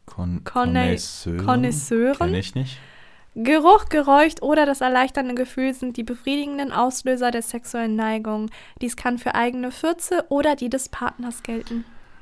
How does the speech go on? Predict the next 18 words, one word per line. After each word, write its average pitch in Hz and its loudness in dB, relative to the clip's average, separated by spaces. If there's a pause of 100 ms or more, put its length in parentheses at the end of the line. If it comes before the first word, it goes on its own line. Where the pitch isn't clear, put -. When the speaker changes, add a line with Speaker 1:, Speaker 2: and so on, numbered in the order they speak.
(680)
Speaker 1:
Also, 110 6
es 110 0
geht 139 4
ja 139 6
hier 117 4
wirklich 139 2
nur 123 4
um 120 2
die 110 0
sexuelle 127 0
Erregung. 98 2
Speaker 2:
Mhm. 285 -2 (1080)
Speaker 1:
Durch 117 4
Furzen, 160 2
selber 151 4
Furzen 131 -2
des 107 -2
Partners 147 2